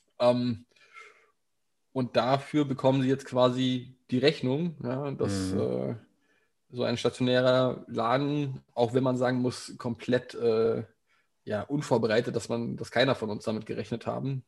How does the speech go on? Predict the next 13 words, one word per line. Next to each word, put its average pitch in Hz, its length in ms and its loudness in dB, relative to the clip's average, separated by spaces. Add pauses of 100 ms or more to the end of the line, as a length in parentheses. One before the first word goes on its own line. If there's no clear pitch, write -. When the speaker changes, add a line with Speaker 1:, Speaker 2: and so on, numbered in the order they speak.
(100)
Speaker 1:
hat, - 280 -2 (320)
Speaker 2:
Das 104 160 -6
stimmt. 104 140 2
Speaker 1:
auch 110 140 0
obwohl 120 300 0
wir 113 280 6
Digi-, 117 500 -4
Digitalisierung 120 1040 0
von 117 180 -6
Tag 120 240 4
ein, 117 140 2
Tag 120 160 0
aus 120 440 -2